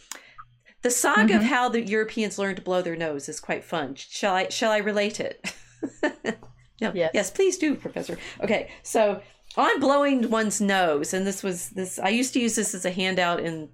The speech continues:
Speaker 1: my Eurociv class at the introduction of part two, saying, "How did people become civilized? How, how do we even consider what counts as, as proper behavior by the time John Stuart Mill is writing on, you know, on liberty and how social experiments are good?"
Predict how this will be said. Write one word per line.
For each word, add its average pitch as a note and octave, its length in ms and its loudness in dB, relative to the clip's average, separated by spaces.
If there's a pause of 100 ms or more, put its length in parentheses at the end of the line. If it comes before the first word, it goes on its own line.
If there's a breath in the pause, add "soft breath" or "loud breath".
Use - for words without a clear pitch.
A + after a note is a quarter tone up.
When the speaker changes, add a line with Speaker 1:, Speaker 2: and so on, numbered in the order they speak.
Speaker 1:
my E3 180 -4
Eurociv E3+ 540 -2
class F3 360 -2
at E3+ 80 -6
the E3 120 -6
introduction D#3+ 520 -4
of D3+ 140 -10
part - 260 -2
two, F3 240 -2
saying, E3+ 280 -4 (180 loud breath)
"How B3+ 220 2
did C4 160 0
people G#3 260 -2
become F3+ 320 -6
civilized? F#3 520 0
How, A3 260 0 (180 loud breath)
how A#3 160 0
do C4+ 80 2
we C4 100 2
even A3+ 160 -2
consider G#3 480 -2
what F3+ 180 -4
counts F#3+ 420 -4
as, E3+ 200 -6 (360 loud breath)
as F3 220 -2 (520 loud breath)
proper G3 420 -2
behavior E3+ 560 -2
by D#3+ 120 0
the D#3+ 100 -2
time E3 460 -6
John E3 220 -2
Stuart - 260 -6
Mill E3 180 -4
is D#3+ 140 -6
writing D#3 340 -4
on, D3+ 320 -6
you E3+ 120 -8
know, C3+ 140 -8
on D#3+ 160 -4
liberty E3 520 -4
and C#3+ 160 -8 (240 loud breath)
how D#3+ 180 -4
social F3+ 400 -2
experiments E3 640 -6
are D#3 40 -4
good?" - 140 -8